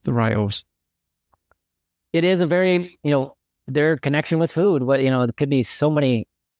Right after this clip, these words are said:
Speaker 2: factors, like, I mean, you know, the history of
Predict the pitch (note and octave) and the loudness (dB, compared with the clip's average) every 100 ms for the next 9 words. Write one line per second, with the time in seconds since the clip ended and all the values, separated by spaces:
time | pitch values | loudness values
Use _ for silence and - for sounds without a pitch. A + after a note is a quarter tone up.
0 | - C#3+ C3+ D3 D3 C3+ B2+ C3 A#2 A#2 | -8 -6 -4 -2 0 0 0 0 2 0
1 | A#2 A2+ G#2+ _ _ _ A2+ G#2+ G2 - | 2 0 -2 _ _ _ -4 -2 -2 -8
2 | _ - F2 F2 C3+ - C#3 C3+ C3 B2+ | _ -6 -4 -2 -2 0 0 2 2 2
3 | F#2 G#2+ A2 G#2 F#2+ | 0 0 0 -2 -4